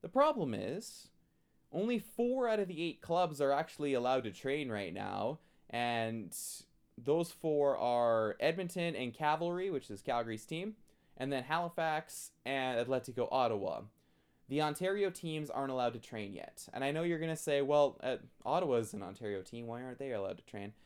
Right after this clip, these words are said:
Well, because Atletico Ottawa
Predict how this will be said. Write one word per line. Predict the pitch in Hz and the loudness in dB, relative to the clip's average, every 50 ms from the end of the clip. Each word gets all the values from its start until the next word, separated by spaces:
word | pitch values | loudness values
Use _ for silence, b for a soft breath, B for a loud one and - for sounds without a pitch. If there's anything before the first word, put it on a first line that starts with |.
| b b b b b | b b b b b
Well, | - 202 208 202 - - - - - - | 0 2 2 2 0 -4 -14 -20 -14 -10
because | 202 202 180 - 202 196 190 185 185 185 180 170 - - - b b b b b b b b b - | -10 -8 -2 2 4 6 6 6 4 2 -2 -6 -8 -12 -14 b b b b b b b b b 0
Atletico | 165 160 196 220 214 220 208 - 196 180 | 2 2 4 2 2 0 0 2 4 4
Ottawa | 139 175 180 185 185 175 160 160 151 151 147 147 147 143 | 6 6 6 4 4 4 4 6 8 8 8 8 8 6